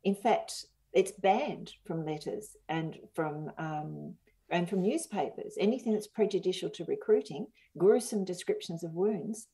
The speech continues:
are completely forbidden. And yet she can talk about the wounds when she's at, during the Somme, because she's nursing German soldiers. But of course, they're no differently wounded than our own men are.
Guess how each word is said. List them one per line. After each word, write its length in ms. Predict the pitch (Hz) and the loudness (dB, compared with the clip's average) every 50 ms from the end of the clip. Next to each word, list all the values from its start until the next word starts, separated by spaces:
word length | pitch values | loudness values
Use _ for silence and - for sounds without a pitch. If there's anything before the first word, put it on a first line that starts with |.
| _ - | _ -8
are 80 | 151 156 | -8 -8
completely 600 | - 185 170 - - - - 254 262 - - 220 | -6 -8 -8 -8 -8 -4 -2 -2 0 0 -2 -2
forbidden. 500 | - - 202 - 170 165 165 - - - _ _ _ _ _ - _ _ _ _ _ - | 0 0 0 2 0 -2 -2 -4 -10 -16 _ _ _ _ _ -20 _ _ _ _ _ 0
And 140 | 196 202 208 | 4 6 6
yet 120 | 208 208 | 6 6
she 260 | - - - 262 302 | 2 -2 -4 -4 -4
can 220 | - - 339 302 - | -4 -4 -4 -4 -6
talk 340 | - - 269 277 285 - | -2 0 0 0 0 -4
about 320 | 285 - 208 175 151 - - | -4 -2 0 0 0 -2 -2
the 80 | 160 | -4
wounds 500 | 160 165 156 151 147 143 147 160 - - - | -4 -2 -4 -6 -6 -8 -8 -8 -10 -4 -2
when 160 | 170 170 196 | -2 -2 -2
she's 440 | - - - 185 180 180 - - - _ _ _ _ _ _ _ _ _ _ _ _ _ _ _ - | -2 0 0 0 0 -2 -6 -14 -20 _ _ _ _ _ _ _ _ _ _ _ _ _ _ _ 0
at, 260 | - 208 - - - - - - _ _ _ _ _ _ _ _ - 180 | 0 2 0 -2 -8 -14 -16 -18 _ _ _ _ _ _ _ _ -6 0
during 260 | 170 247 254 254 262 | 2 2 4 2 0
the 60 | 254 | -2
Somme, 340 | 247 - - 233 196 165 147 | -4 -4 -2 -2 -2 0 0
because 260 | - 190 - 214 214 | -2 0 0 0 -2
she's 200 | - 208 196 - | 0 -2 0 0
nursing 400 | 208 208 208 214 208 - 196 185 | 2 4 4 4 4 2 0 0
German 300 | 185 165 156 156 156 156 | 0 -2 -2 -2 -4 -6
soldiers. 680 | - - 208 208 220 220 214 - - - - - - - _ _ _ _ _ _ _ _ _ | -4 -2 0 2 2 2 2 0 -2 -6 -6 -8 -12 -18 _ _ _ _ _ _ _ _ _
But 160 | 208 202 202 | 4 4 4
of 100 | 208 - | 2 0
course, 300 | - - 214 208 208 - - - | 4 4 6 6 4 4 6 6
they're 180 | 214 233 254 | 8 8 6
no 200 | 262 254 240 220 | 4 2 0 0
differently 680 | 202 - 208 214 208 - 196 - 170 160 156 160 175 - - - - _ _ _ _ _ _ _ _ | 2 4 2 2 2 0 -6 -8 -6 -8 -8 -8 -10 -14 -18 -20 -20 _ _ _ _ _ _ _ _
wounded 460 | 165 175 202 214 214 175 139 - - - - | 4 4 6 6 4 4 2 0 -2 -2 -4
than 140 | 160 151 151 | -6 -6 -4
our 160 | 143 139 143 | -4 -2 -2
own 220 | 156 185 208 202 185 | 0 0 0 0 -2
men 180 | 147 139 131 - | -4 -6 -8 -10
are. 240 | 135 - - - | -12 -12 -14 -16